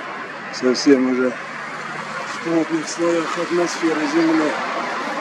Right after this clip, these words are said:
Через них приходится наблюдать. Да, уже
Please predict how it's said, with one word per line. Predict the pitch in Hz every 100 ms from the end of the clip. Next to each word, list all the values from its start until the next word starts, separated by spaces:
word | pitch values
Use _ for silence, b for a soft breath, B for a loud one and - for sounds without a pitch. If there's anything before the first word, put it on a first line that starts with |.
| - - - - - - - - - - - - - - - - - - - - - - - - -
Через | 147 143 139
них | 139 135 -
приходится | 139 127 139 131 123 135
наблюдать. | 131 135 139 139 135 123 107 - - - - - 85 - - - - - - - - - - - - - - - - - - - - - - -
Да, | 123 123 123 120 117
уже | 117 120 113 113